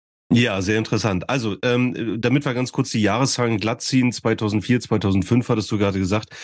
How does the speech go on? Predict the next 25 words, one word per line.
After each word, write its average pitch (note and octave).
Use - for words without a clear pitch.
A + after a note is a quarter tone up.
Zweitausendvier A2+
ist G#2+
es G#2
in G#2
den G2+
U G2
S G2
A G2
veröffentlicht G#2+
worden G#2
und F#2
zweitausendfünf, F#2+
ich F#2
weiß F#2+
es F#2+
noch F2+
ziemlich G#2
genau, F#2
es -
muss G2+
<laughs> -
im G#2+
Februar G#2
gewesen G2+
sein, F#2+